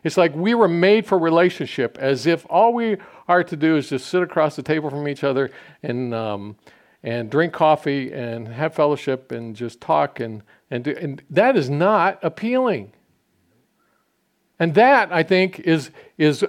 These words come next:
a lie from the pit of hell, a blindness that so many of us as Christ followers have,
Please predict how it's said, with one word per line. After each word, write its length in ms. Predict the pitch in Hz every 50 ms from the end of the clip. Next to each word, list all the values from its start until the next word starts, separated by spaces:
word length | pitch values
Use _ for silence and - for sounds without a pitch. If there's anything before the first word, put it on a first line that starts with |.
| -
a 100 | - 143
lie 360 | 147 147 156 175 196 220 220
from 220 | 208 - 208 170 165
the 60 | 151
pit 240 | - - 196 202 202
of 80 | 180
hell, 320 | 131 170 165 156 156 147 - - - _ _ -
a 60 | 131
blindness 720 | 113 113 131 151 160 185 214 226 226 220 196 170 147 - -
that 180 | 151 147 147
so 200 | - - - 185
many 220 | 180 185 180 180 190
of 120 | 190 160
us 160 | 165 - -
as 240 | 139 120 - - - _
Christ 320 | - - 220 220 208 208 -
followers 400 | - 160 160 143 139 143 135 -
have, 340 | - 202 190 131 127 -